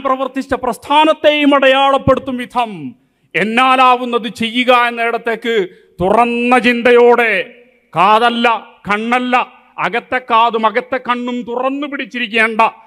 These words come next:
ഒരു വിഭാഗത്തിന്റെ പേരാകുന്നു എസ് എസ് എഫ്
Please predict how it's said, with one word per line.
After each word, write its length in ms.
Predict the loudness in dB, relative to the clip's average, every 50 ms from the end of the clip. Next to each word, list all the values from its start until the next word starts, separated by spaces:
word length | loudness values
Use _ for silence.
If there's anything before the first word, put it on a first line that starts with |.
| _ _ _ -4 -2
ഒരു 100 | -2 0 0 -2
വിഭാഗത്തിന്റെ 800 | -2 -2 0 2 2 4 4 2 2 0 -2 -2 -4 -2 -2 -2 0 0
പേരാകുന്നു 640 | 0 2 2 4 2 2 2 0 0 2 4 6 6 6 4 2 0 -6 -20 -20 -20 -12 -6 -6
എസ് 160 | -6 -4 -4 -6
എസ് 160 | -8 -8 -6 -6 -4
എഫ് 160 | -4 -4 -6